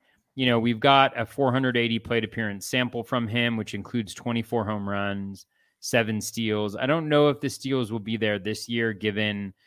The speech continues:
just the, the injury issues we've seen. Um, and yeah, I'm wondering if that scratch on Sunday, there wasn't a lot of information on it.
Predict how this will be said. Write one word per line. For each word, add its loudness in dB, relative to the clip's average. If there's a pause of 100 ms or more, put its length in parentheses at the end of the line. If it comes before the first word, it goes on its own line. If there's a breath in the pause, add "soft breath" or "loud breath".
(220)
just -6
the, 0
the -6
injury 2
issues -2
we've -6
seen. -2 (520)
Um, -2 (1160)
and 0
yeah, 6
I'm 2
wondering 2
if -2
that 2
scratch 2
on 0
Sunday, 4
there 8
wasn't 6
a 2
lot 4
of -4
information -2
on -4
it. 0